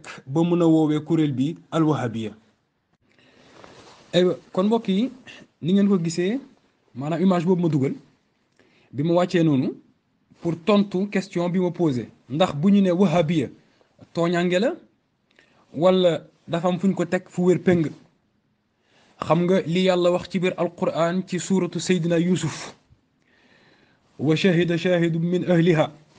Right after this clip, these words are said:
Ku bokk ci seen ñoñ moo seede. Booboo gën ci seede yi,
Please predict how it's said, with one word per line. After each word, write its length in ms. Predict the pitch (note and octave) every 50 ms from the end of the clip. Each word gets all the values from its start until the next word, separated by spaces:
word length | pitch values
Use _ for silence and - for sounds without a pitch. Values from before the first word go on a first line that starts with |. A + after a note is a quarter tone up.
| _ _ _ _ _ _ _ _ _ _ _ _ _ _ _ _ _ _ _ _ _
Ku 100 | - F3 E3
bokk 320 | E3 F#3+ F#3 - - F#3
ci 140 | F3 - F#3+
seen 240 | F3+ - F#3 F#3 F#3 F#3 F3+
ñoñ 220 | F3 E3+ F3 - -
moo 240 | C#3 D#3+ F3 F3+ F3+
seede. 400 | F3 - F#3 E3+ D3 B2+ A2+ - - _ _ _ _ _ _ _ _ _ _ _ _ _ _ _ _ _ _ _ _ _ _ _ _ _ _ _ _ _
Booboo 540 | - A2+ A2+ C3 F3 F#3+ F#3+ E3 E3+ F#3+ F#3 D#3+
gën 180 | D3 G3+ G3 F#3
ci 120 | F#3+ G3
seede 240 | F#3 F#3+ F#3 F3 F3 E3+
yi, 200 | F3 F#3+ B3+